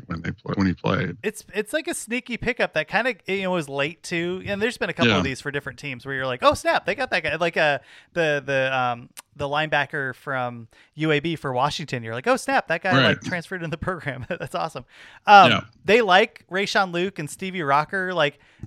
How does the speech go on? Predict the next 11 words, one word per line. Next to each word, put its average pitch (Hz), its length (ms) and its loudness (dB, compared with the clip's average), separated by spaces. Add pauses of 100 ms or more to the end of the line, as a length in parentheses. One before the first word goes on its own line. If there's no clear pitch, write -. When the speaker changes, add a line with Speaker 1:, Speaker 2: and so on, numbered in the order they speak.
(140)
Speaker 2:
I, 175 240 -8 (160)
I, 185 200 -4
I 196 100 4
think, 247 380 -2 (920)
I 180 80 4
don't 269 180 6
wanna 262 200 2
call 214 200 0
this, 175 320 -8
I, 170 100 -2 (120)
I, 190 160 0